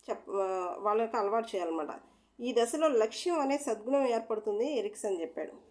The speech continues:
నెక్స్ట్, శ్రమశీలత, న్యూనత, ఇంట్రెస్ట్ and ఇన్ఫీరియారిటీ. ఓకే, సిక్స్ నుంచి ట్వెల్వ్ ఇయర్స్ వరకు. ఇక్కడ ఈ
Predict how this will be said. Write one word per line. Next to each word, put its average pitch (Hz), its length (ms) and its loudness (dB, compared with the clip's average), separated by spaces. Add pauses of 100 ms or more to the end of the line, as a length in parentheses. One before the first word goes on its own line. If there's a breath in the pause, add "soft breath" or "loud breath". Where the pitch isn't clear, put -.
(240)
నెక్స్ట్, - 340 -2 (640 soft breath)
శ్రమశీలత, 311 720 0 (340)
న్యూనత, 226 500 6 (1040)
ఇంట్రెస్ట్ 208 400 0
and 247 220 0 (640 loud breath)
ఇన్ఫీరియారిటీ. 208 800 0 (420)
ఓకే, 214 420 -4
సిక్స్ - 340 -6
నుంచి 269 680 0
ట్వెల్వ్ 220 280 2
ఇయర్స్ 214 220 2
వరకు. - 320 -6 (300)
ఇక్కడ 254 580 2
ఈ 233 580 0